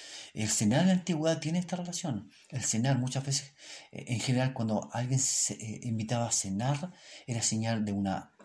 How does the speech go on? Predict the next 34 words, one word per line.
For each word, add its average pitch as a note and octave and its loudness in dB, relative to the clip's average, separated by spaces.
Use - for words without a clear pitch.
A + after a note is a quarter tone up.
de G#2+ -8
hospitalidad, G2 -4
¿cierto? - -8
Pero A#2+ -2
también G#2 2
de B2 0
una A2+ 0
intimidad, G2+ -2
de G2+ 0
alguna G#2 0
relación C3 -2
que - -12
quiere A2+ -4
tener A2+ 0
con F#2+ -4
la F2 -10
familia F#2 -6
o G2 -6
con G2+ 2
la F#2+ 0
persona A2 -4
que G#2+ -8
está - -10
siendo G2 0
invitada. F#2 -4
Él A2 -2
quiere C3 2
entonces C3 2
cenar A2+ 2
contigo, F#2 -8
estar - -4
cerca - 0
de C#3 -4
ti, A#2 -8